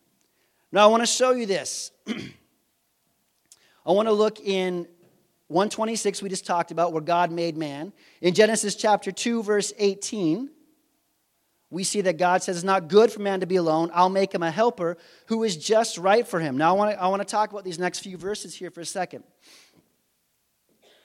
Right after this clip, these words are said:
says in verse nineteen, he says, so God says, "It's, it's, it's not my plan, it's not my desire for people to be alone."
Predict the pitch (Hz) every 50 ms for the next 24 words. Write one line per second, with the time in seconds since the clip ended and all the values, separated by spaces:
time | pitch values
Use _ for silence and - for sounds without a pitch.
0 | _ 427 _ _ _ _ _ _ _ _ _ _ _ _ _ _ - - - 247
1 | 254 220 247 247 208 233 226 214 - 220 214 220 220 - - 214 208 180 208 208
2 | 185 160 - - 180 - - 233 233 226 220 220 - _ 190 180 226 233 247 233
3 | - 233 220 202 185 - 233 208 - - - - - 202 190 - - - _ _
4 | _ - 220 208 - 208 226 226 247 233 214 208 208 202 - - 196 185 185 180
5 | 175 170 - 214 208 214 220 208 202 202 196 175 185 160 139 175 160 151 151 147
6 | 143 143 147 151 - _ _ _ _ _ _ _ _ - - 190 175 - 226 220
7 | 180 190 170 180 160 156 180 170 160 156 160 151 135 123 117 117